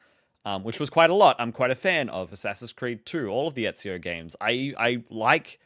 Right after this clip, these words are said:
Assassin's Creed three. I've played that through multiple times. I've a hundred percented Assassin's Creed four. I hundred percented Syndicate. Um, I really like those older ones. I mean, Syndicate's a bit like, eh, whatever.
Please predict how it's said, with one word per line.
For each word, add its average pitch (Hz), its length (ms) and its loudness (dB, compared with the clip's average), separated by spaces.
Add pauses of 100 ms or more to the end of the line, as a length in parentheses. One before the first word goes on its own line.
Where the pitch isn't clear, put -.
Assassin's 143 360 -2
Creed 147 200 0
three. 160 200 0
I've 110 140 0
played 131 260 0
that 127 180 0
through 135 180 -4
multiple 113 380 -4
times. 110 400 -6
I've 98 160 -4
a 107 100 -10
hundred 117 240 -4
percented 107 380 -4
Assassin's 110 380 -6
Creed 107 240 -8
four. 82 340 -6
I 85 160 -6 (480)
hundred 117 260 -4
percented 110 480 -4
Syndicate. 107 540 -4 (100)
Um, 85 420 -8 (540)
I 104 40 -8
really 135 200 0
like 117 200 4
those 107 200 -2
older 92 200 -4
ones. 85 280 -12
I 98 60 -8
mean, 98 120 -8
Syndicate's - 440 -12
a - 20 -20
bit 82 120 -14
like, 78 200 -14
eh, 78 180 -16
whatever. 76 360 -14